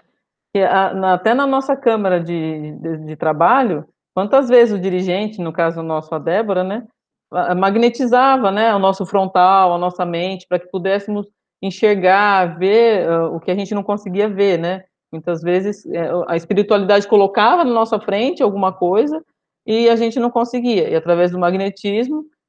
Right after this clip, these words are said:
a gente conseguia abrir um pouco essa, esse frontal pra enxergar, pra conseguir ativar a nossa epífise pra ver alguma coisa, né? E a Aniceto fez isso com o André, só que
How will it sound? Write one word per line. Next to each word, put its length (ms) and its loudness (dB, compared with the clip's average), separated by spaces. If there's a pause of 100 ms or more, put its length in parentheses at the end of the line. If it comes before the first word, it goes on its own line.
(140)
a 80 -8
gente 240 -6
conseguia 720 0
abrir 260 2
um 140 0
pouco 360 4
essa, 440 0
esse 200 -6
frontal 600 0
pra 100 -4
enxergar, 720 2
pra 100 -4
conseguir 560 -8 (300)
ativar 400 2
a 40 2
nossa 260 2
epífise 420 -4
pra 200 0
ver 140 0
alguma 300 0
coisa, 380 -4
né? 160 -10 (800)
E 140 -2
a 120 -2
Aniceto 480 2
fez 260 2
isso 180 -4
com 100 0
o 40 4
André, 320 6
só 180 0
que 380 0